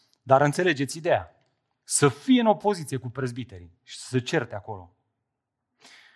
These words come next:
Bineînțeles că lista aceasta poate continua. Să, ideea pe care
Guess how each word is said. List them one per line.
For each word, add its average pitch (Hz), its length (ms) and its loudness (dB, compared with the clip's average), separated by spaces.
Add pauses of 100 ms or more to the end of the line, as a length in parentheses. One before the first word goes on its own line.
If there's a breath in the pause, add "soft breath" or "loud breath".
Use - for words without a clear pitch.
(100)
Bineînțeles 170 400 0
că 156 120 0
lista 156 260 -2
aceasta 143 520 2
poate 131 260 -8
continua. 117 720 -6 (200 soft breath)
Să, 147 580 -2
ideea 170 240 2
pe 170 140 -2
care 139 500 -8